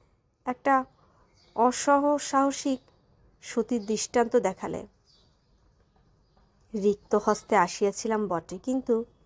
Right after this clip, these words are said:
বিয়ের সময় শ্বশুর মহাশয় শখ করিয়া যাহা যৌতুক দিয়াছিলেন, স্পষ্ট রূঢ় কণ্ঠে তাহা দাবি করিয়া বসিলাম। খাট, টেবিল, আলনা, দেরাজ, বাসন কোসন হইতে শুরু করিয়া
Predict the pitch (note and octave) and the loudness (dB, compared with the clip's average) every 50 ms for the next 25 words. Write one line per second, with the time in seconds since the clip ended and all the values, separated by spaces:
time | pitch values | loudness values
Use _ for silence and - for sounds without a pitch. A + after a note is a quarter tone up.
0 | _ _ _ _ _ _ _ _ _ - A3+ B3 C4 C#4+ C#4+ C4+ - - D4 C#4 | _ _ _ _ _ _ _ _ _ -6 -2 0 2 2 2 0 -2 -2 -2 0
1 | C#4+ C#4+ C4+ - - B3 A3+ - - C4 B3 B3 B3+ B3+ B3+ - - C4 B3 A3+ | 0 0 0 0 0 0 0 0 0 -2 0 0 0 0 0 -2 -2 -2 -2 -2
2 | A#3 - _ _ _ _ _ _ _ _ _ _ - - - - - A3 G3+ G3+ | -2 -4 _ _ _ _ _ _ _ _ _ _ -12 -10 -4 0 2 2 2 2
3 | - - - A3 A3 A3+ A#3 G#3+ G#3+ A3+ A#3 A#3 A#3+ A3 - G#3 F#3 F3+ F3+ - | 0 0 0 2 4 4 2 2 2 0 0 0 0 -2 0 0 0 0 0 0
4 | G#3 G3+ G3+ G3+ A3 A3 A3+ A3 - - B3 A3+ A#3 A#3 A#3 A#3+ _ _ _ _ | -2 -2 -2 0 0 0 0 0 0 -2 0 0 0 0 0 -4 _ _ _ _
5 | _ _ _ _ _ _ _ - - - - - A#3+ A#3+ B3 - - - - C#4 | _ _ _ _ _ _ _ -20 -20 -16 -6 0 2 2 2 2 -2 -6 -2 0
6 | C#4 C4 A3 A3 G#3+ G#3+ A#3 A#3+ A#3+ - - F#3 F3 F#3+ G3 - A3+ - A#3 A#3 | 0 2 2 2 2 4 4 2 2 2 2 2 2 2 0 -4 -6 -2 -2 -2
7 | A#3 A3 F3+ F3 E3 D#3+ F3 F3 F3+ - F#3 F3 E3+ D#3+ - E3+ - - - F3+ | -2 0 2 2 2 2 2 0 -2 -2 -2 0 0 -2 -2 -6 -8 -8 -10 -8
8 | F3+ F3+ - - - _ _ _ _ _ _ _ _ _ _ _ _ _ _ _ | -10 -10 -10 -14 -20 _ _ _ _ _ _ _ _ _ _ _ _ _ _ _
9 | _ _ _ _ _ _ - - - G3+ F#3 F#3 F#3 F#3 _ - - F#3+ F#3 G3 | _ _ _ _ _ _ -10 -2 2 4 4 4 4 0 _ -4 -2 -2 0 0
10 | G3 G3 F#3 F3+ E3 E3 E3+ E3+ F3 F#3 F#3+ F3+ F3+ F3+ F3+ E3 E3+ F3 F3+ F3+ | 0 0 2 4 4 4 2 2 0 -2 -4 -4 -4 -4 -2 0 0 0 -2 -2
11 | - F#3 F3 F3 D#3+ E3 - - G#3 G3+ G3+ - - F#3 - - G3+ G3+ G3 G3 | -6 -6 -4 -2 -2 -4 -4 -8 -8 -8 -8 -8 -10 -10 -6 -6 -6 -6 -4 -6
12 | G3+ G3+ - G#3+ G3+ - - G3 F3+ G3 G3 - G#3+ G#3+ G#3 G3 F#3 | -6 -6 -4 -6 -6 -6 -6 -4 -4 -4 -2 0 2 2 2 2 -2